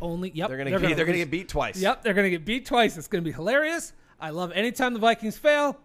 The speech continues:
Speaker 1: that's gonna be
Speaker 2: Or
Speaker 1: great.
Speaker 2: the Vikings will win by forty and because, again, hashtag twenty eighteen N F L season. So Josh Allen looked pretty good. He's, he's the new starter in, in Buffalo, and he ran ten times. He ran for two scores. He had two
Speaker 1: Right.
Speaker 2: touchdown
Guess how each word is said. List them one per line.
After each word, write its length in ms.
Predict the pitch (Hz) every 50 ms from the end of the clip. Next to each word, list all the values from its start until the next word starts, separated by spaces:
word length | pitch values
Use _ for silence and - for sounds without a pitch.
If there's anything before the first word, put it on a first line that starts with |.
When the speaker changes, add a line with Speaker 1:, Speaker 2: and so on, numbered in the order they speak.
| _
Speaker 1:
that's 220 | - 208 208 202 -
gonna 180 | - 196 190
be 80 | 175 170
Speaker 2:
Or 240 | 156 165 180 190 190
Speaker 1:
great. 80 | 190
Speaker 2:
the 80 | 170 165
Vikings 320 | 151 156 160 147 156 131
will 80 | 139 143
win 80 | 143 127
by 100 | 131 131
forty 360 | - 127 127 127 120 120 120
and 260 | 117 117 113 101 -
because, 340 | - 120 - 127 120 113 107
again, 240 | 113 113 117 107 101
hashtag 380 | 110 104 104 - - 110 104
twenty 220 | - 110 110 104 104
eighteen 220 | 101 - 107 101
N 100 | 98 98
F 100 | 101 -
L 60 | 98 98
season. 260 | - 95 95 - 147 - - - - - - -
So 500 | - - 160 156 156 156 151 147 - - - - _ _ _ _ _ _ _ _ _ _
Josh 340 | - 147 147 151 170 - -
Allen 320 | - 131 143 156 156 143 127
looked 180 | 127 123 -
pretty 200 | - 139 135 127
good. 300 | 107 123 131 123 101 80
He's, 300 | 98 107 113 120 - -
he's 280 | - 123 123 143 147 143
the 100 | 147 147
new 160 | 139 143 139
starter 380 | 135 - 151 143 147 139 139 135
in, 120 | 127 117 -
in 80 | 123
Buffalo, 480 | 110 117 123 127 - - 127 120 117 117
and 100 | 113 113
he 140 | 110 120 117
ran 300 | - 135 139 143 139 117
ten 340 | - - 143 156 175 196 143
times. 440 | 131 135 147 156 147 131 120 113
He 120 | 110 120 117
ran 220 | 120 143 156 160
for 100 | 143 135
two 180 | - - 165 165
scores. 420 | 151 - - 156 160 139 110 101
He 60 | 107
had 100 | 123 117
two 120 | - - 156
Speaker 1:
Right. 80 | 151 147 156
Speaker 2:
touchdown 440 | 147 123 - 147 131 110 101 98